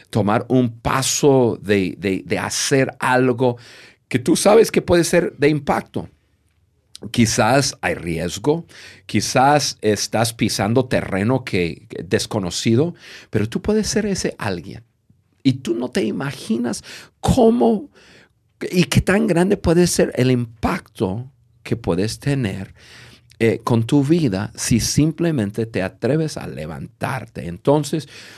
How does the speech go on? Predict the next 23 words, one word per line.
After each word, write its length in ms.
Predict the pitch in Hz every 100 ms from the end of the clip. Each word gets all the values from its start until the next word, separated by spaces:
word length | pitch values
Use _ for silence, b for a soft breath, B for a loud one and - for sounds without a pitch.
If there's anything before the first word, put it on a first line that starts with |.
| B B
mi 360 | 101 113 131 170
desafío, 720 | 185 - 170 147 165 185 180
y, 100 | 117
y 200 | 113 104 117
Ale, 180 | 139
con 160 | - 143
eso 180 | 113 156
terminamos, 640 | - 123 104 104 101 98 -
eh, 200 | 117 -
yo 140 | 117
quiero 260 | 123 156 160
simplemente 520 | - 139 139 143 139
desafiar. 520 | 117 113 113 104 92 -
Alguien 320 | 127 175 180
se 140 | -
va 100 | 110
a 20 |
levantar, 540 | 107 104 104 - 113 - B B -
¿por 120 | 113
qué 120 | 120
no 100 | 135
seas 320 | 147 139 139 -
tú? 220 | 156